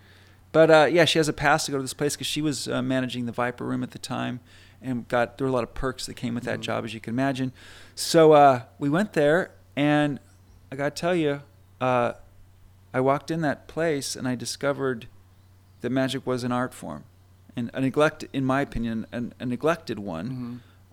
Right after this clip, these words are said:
Speaker 1: uh, but one that I wanted to learn more about and, and study and, and had some conceit that I could actually become a magician and, and reinvent myself as one, which was the most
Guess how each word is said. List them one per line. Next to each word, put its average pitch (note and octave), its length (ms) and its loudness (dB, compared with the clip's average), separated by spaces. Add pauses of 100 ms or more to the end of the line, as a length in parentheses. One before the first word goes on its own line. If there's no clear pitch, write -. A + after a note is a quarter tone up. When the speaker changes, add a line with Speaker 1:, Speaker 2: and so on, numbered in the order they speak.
Speaker 1:
uh, G#2+ 320 0 (160)
but C3 80 0
one C3+ 160 0
that B2+ 100 0
I A#2+ 60 2
wanted A#2+ 340 -2
to A2 320 -2 (920)
learn B2+ 160 0
more A#2 140 0
about G#2 460 0 (160)
and, G#2+ 260 -8 (120)
and A2 320 -10
study A2+ 580 -4
and, G#2+ 300 -8 (120)
and A2 220 -8 (1300)
had C3 240 2
some - 180 -2
conceit C3+ 380 -4
that A2+ 80 -2
I A#2+ 80 2
could A#2 120 -4
actually A#2+ 220 -6
become A2+ 240 -6
a A2 60 -4
magician G#2+ 640 -6
and, G#2+ 320 -8 (140)
and A2+ 220 -6
reinvent B2 360 -2
myself G#2 480 -6
as G2 300 -8
one, E2+ 280 -14
which - 160 -16
was - 280 -10 (100)
the - 80 -12
most A#2 300 -6